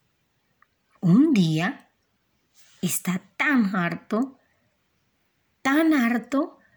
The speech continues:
que decide esconderse. Piensa que de esta manera las cosas serán más sencillas. Y se queda así durante mucho tiempo.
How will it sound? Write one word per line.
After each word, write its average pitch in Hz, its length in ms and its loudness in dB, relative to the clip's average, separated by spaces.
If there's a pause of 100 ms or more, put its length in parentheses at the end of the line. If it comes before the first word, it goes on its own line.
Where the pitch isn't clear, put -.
(420)
que 220 160 0
decide 233 600 0
esconderse. 151 840 -4 (2250)
Piensa 185 500 -2 (420)
que 185 180 -2
de 160 160 -2
esta 156 240 -4
manera 294 580 0 (540)
las - 260 -4
cosas 160 300 -8
serán 220 280 0
más 160 180 -2
sencillas. 254 840 0 (1400)
Y 196 160 2
se 156 260 -4
queda 233 480 -2
así 233 560 -4
durante 160 500 -2
mucho 254 800 -4
tiempo. 143 520 -8